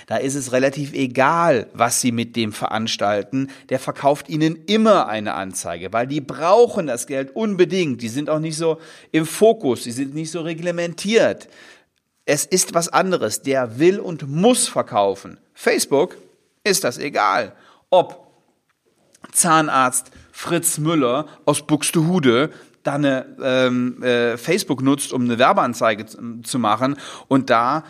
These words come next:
ein paar Euro am Tag oder in der Woche oder im Jahr ausgibt. Das interessiert die nicht. Wir brauchen aber Facebook.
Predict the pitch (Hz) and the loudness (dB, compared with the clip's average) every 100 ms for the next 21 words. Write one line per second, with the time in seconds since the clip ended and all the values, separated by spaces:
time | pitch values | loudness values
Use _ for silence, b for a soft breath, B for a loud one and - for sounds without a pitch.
0 | B - 139 143 139 151 160 139 127 135 | B -10 -8 -2 2 4 4 4 2 0
1 | - 143 151 135 127 127 131 120 143 143 | -4 0 0 2 0 2 0 2 0 0
2 | 135 131 123 120 117 - 165 180 - - | -2 -2 -2 -2 -2 0 0 -2 -6 -10
3 | - 131 - 131 - 185 175 113 92 87 | -12 -12 -10 -6 -6 -6 -8 -8 -8 -8
4 | - - - _ _ b b _ 101 127 | -8 -8 -18 _ _ b b _ -8 0
5 | 180 131 95 - _ 98 127 117 127 156 | 2 2 0 -10 _ -8 -6 0 4 6
6 | 180 - 123 95 - 85 82 - 82 76 | 6 2 -2 -2 -8 -6 -6 -6 -10 -10
7 | - 58 60 | -12 -14 -18